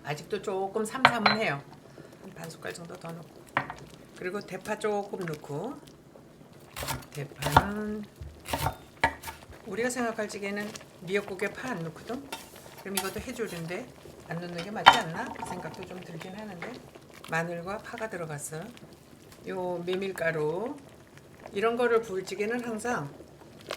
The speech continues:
한참에 다 안 붓죠. 우리가 그 중국 요리, 그거 탕수육 소스 같은 거 할 때도 그렇고, 전분 부을 때도. 메밀이 들어가니까 이게 농도도 좀 걸쭉해지지만 또 구수한 맛도 있더라고,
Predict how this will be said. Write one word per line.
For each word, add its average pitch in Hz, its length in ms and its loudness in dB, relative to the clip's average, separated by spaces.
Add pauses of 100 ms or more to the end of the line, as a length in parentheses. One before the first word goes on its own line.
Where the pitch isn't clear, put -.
(380)
한참에 240 380 2
다 202 220 0
안 143 80 4
붓죠. 156 380 -2 (320)
우리가 160 260 -2
그 151 140 0 (520)
중국 180 380 0
요리, 156 260 4
그거 147 240 0
탕수육 202 460 0
소스 - 260 -2
같은 160 280 -4
거 151 80 -4
할 151 120 -4
때도 139 240 -4
그렇고, 139 260 -6
전분 156 400 0
부을 139 200 -4
때도. 202 400 -4 (1300)
메밀이 226 400 4
들어가니까 175 600 4
이게 175 180 -2
농도도 190 520 6
좀 170 200 6
걸쭉해지지만 170 840 -2
또 220 100 2
구수한 208 400 2
맛도 165 240 2
있더라고, 160 540 -2